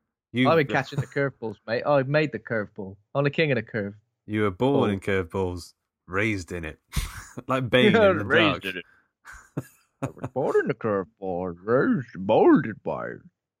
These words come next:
Speaker 1: Bold by curveballs, yeah. Um, what else?
Speaker 2: So, yeah,
Speaker 1: Uh, so,
Speaker 2: um,
Speaker 1: yeah, I don't know. Would it have changed anything?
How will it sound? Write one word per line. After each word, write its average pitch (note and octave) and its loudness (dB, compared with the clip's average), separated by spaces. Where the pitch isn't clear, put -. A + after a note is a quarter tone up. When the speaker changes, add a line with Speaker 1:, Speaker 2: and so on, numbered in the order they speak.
Speaker 1:
Bold G#2 0
by F2 -10
curveballs, F2+ -6
yeah. G#2+ -8
Um, B2 0
what E3 -16
else? C#3 -6
Speaker 2:
So, C#3 0
yeah, C#3 2
Speaker 1:
Uh, C#3+ -6
so, D#3 -10
Speaker 2:
um, D3+ 0
Speaker 1:
yeah, F2+ -6
I - -8
don't A2 -6
know. F2+ -6
Would C#3 -4
it C3+ -2
have B2+ -8
changed C3 -8
anything? C3 -8